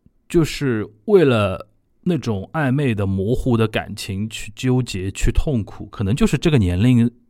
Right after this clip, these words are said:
那个独有的。我觉得我们也不要硬给他一条什么光明大道啊，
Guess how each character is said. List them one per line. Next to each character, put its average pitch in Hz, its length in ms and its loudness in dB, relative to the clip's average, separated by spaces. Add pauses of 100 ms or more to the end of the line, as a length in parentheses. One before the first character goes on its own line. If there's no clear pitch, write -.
那 127 180 -2
个 107 80 0
独 113 300 0
有 107 180 2
的。 101 220 -12 (320)
我 120 140 2
觉 120 120 -2
得 220 380 -2 (840)
我 117 180 0
们 127 100 2
也 180 80 4
不 104 140 0
要 120 540 0 (200)
硬 117 460 -2 (300)
给 101 160 -2
他 120 220 -2
一 131 100 -4
条 101 320 -2
什 104 140 -4
么 101 360 -2
光 127 200 -4
明 107 160 0
大 110 180 0
道 120 120 -2
啊， 90 300 -6